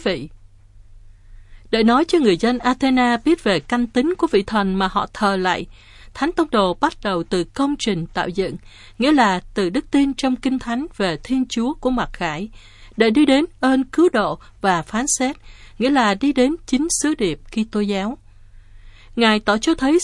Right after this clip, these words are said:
sự không cân xứng giữa sự vĩ đại của Đấng tạo hóa và các đền thờ được con người xây dựng,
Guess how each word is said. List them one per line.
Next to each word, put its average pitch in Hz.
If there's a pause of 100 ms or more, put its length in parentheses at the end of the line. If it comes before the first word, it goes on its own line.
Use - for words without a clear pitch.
sự -
không 285
cân 262 (120)
xứng 269 (240)
giữa 190 (140)
sự 202
vĩ 233
đại 202
của -
Đấng 226 (100)
tạo 202
hóa 214 (400)
và 220
các 359
đền 202
thờ 190
được -
con 311
người 175
xây 277
dựng, 196